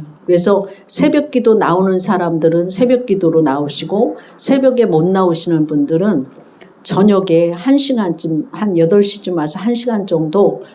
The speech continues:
기도하시고 말씀을, 어, 전하-, 읽-, 읽는 것으로 하기로 하겠습니다. 그래서 특별히 청년들에게 저녁에 나와서 기도하라고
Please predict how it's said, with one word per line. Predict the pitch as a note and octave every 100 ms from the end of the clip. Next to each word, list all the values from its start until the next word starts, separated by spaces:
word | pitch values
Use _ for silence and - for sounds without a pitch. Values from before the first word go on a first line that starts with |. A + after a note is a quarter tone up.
| -
기도하시고 | - G3 G3+ G3+ E3+ - - E3+
말씀을, | D#3+ D3+ E3+ F3 G#3 F#3 E3+ F3 F#3 - _ _ _ _ -
어, | E3 D3+ C#3
전하-, | F#3+ F3+ F#3
읽-, | F#3 E3 A3+ A3+ G#3+ A3+ A3+ A#3
읽는 | A3+ C4 C#4 C#4 A#3
것으로 | F3 - D#3+
하기로 | F#3+ G3 F3
하겠습니다. | E3+ G3 F3+ - D3+ C#3+ - D#3
그래서 | D#3+ E3 E3 D#3 B2 - - - _
특별히 | - B3+ C#4 A#3 G#3+
청년들에게 | G3+ - D4+ D4+ B3+ A3+ F3+ D#3+ F#3+ F#3 C#3 - - _
저녁에 | - F#3 G3+ G3
나와서 | F3 D#3 D3+ - -
기도하라고 | - G3+ G3+ F#3+ E3 C#3+ C#3 C#3